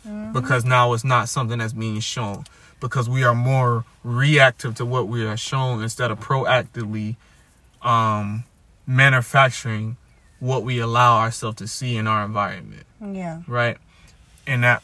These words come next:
Speaker 2: um, and that's how we've been brainwashed. 'Cause we see, um, like, we, we tell the girls, you know, that they,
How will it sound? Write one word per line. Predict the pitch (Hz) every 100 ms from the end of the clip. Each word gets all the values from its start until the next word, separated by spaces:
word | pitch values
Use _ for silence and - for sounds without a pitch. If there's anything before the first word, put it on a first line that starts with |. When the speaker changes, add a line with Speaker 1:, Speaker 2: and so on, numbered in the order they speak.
| -
Speaker 2:
um, | 127 123 117 113 110 110 - _ _ _ _ - _ _ _
and | 123 117 120 -
that's | 135 127 135 131
how | 131
we've | 120 107
been | 110 104
brainwashed. | 110 127 123 110 98 76 - - - - - - -
'Cause | - 113
we | 120
see, | 110 - 127 120 113 123 - _ - - - -
um, | 117 113 107 98 92 90 - - - - - - -
like, | - 123
we, | 127 120
we | 127 123
tell | 147 135
the | 127
girls, | 113 131 131 127 120 127 - - - - 110
you | 123
know, | 120 117
that | 113
they, | 107